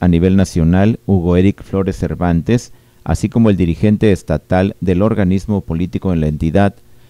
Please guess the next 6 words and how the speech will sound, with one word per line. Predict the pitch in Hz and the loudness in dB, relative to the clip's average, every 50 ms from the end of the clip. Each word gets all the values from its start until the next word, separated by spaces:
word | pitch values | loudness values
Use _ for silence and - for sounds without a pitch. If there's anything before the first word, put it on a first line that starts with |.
| - - _ _ | -20 -20 _ _
el | - 92 87 | -6 0 2
diputado | 113 123 - 127 113 - - 107 107 107 110 | 2 2 2 0 -2 2 4 4 4 4 2
federal | - - 104 90 85 82 87 90 95 104 | 2 2 2 2 2 2 2 2 0 2
Gonzalo | 101 98 87 82 - 104 95 98 95 90 | 0 -2 -2 -2 0 0 2 2 2 0
Guizar | 78 78 104 107 - 104 95 92 - | 0 0 -2 0 2 2 2 2 0
Valladares, | - 85 82 80 78 82 87 104 98 85 82 95 107 - - | 0 0 0 2 0 2 2 2 2 2 2 0 -2 -4 -10